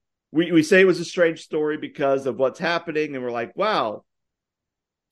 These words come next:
it's good. It seems like what's happening there is kind of good, but there are also some concerns that we have about it too." Um,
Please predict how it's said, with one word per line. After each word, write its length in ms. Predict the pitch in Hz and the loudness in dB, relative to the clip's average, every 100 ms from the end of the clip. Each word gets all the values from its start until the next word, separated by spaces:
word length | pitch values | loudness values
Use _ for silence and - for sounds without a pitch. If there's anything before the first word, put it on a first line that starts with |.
| _ _ _ _ - | _ _ _ _ 0
it's 200 | 135 107 | 0 0
good. 400 | - 143 160 170 | 2 6 8 6
It 100 | - | 2
seems 300 | - 156 139 | -6 -6 -2
like 180 | 151 147 | -2 -2
what's 160 | 127 | -4
happening 380 | 131 143 143 151 | -2 -4 -4 -10
there 220 | 151 151 | -6 -4
is 160 | 120 - | -4 -6
kind 260 | 190 202 | -4 -2
of 80 | 208 | -2
good, 260 | 202 196 147 | 0 0 0
but 340 | 165 165 170 - _ _ _ _ _ _ _ _ _ _ _ | 2 4 2 -6 _ _ _ _ _ _ _ _ _ _ _
there 300 | 180 208 214 | 0 2 2
are 240 | 208 185 196 | 2 0 2
also 300 | 180 180 190 | 0 -2 -6
some 200 | 190 175 | -6 -8
concerns 560 | 190 160 - 143 131 | -8 -8 -6 -6 -4
that 140 | 139 113 | -6 -4
we 100 | 127 | -2
have 200 | 120 120 | -2 -2
about 320 | 113 110 104 | -6 -6 -8
it 140 | 104 | -10
too." 540 | - - 175 135 104 98 | -10 -2 0 0 -2 -6
Um, 400 | - 113 113 117 | -4 -4 -4 -8